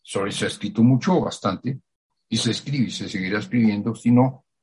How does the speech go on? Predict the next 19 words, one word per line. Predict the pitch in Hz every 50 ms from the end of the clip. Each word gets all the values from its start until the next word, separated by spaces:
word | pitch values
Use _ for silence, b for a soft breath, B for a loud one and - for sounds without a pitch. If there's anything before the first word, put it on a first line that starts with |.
| _ _ _
cómo | - 160 185 180 160
vivieron | 135 131 131 117 131 175 208 214 151 113 95 - - _
experiencias | - 127 - - 110 117 139 139 127 127 117 -
semejantes | - 127 131 123 120 123 120 117 113 110 120 113 - -
hace | 95 98 98 - 107 98 95 92 87 - - _ _ _ _ _ _
dos | - 113 120
mil | 147 196 226
quinientos | 170 147 131 120 120 117 -
años, | 123 113 113 113 147 180 - - _ _ _ _ _ _ _ _ _ _ _ _ _
Grecia, | - 185 220 220 208 - - 135 135 - _ _ _ _ _ _ _ _ _ _ _ _ - - _ _
o | 120 113 113
cómo | 110 123 143 147 123
vivieron, | 110 101 98 107 120 127 131 147 139 131 120
este, | 107 90 - - - 95 87 87 82 85 85 87 -
los, | 90 95 95 90 - - -
eh, | 87 85 - - - _
seiscientos | _ - - 110 107 - 123 120 131 143 151 - 147 131 - 107
del | 92 90
siglo, | - - 107 113 110 101 104 98 95 87 - - -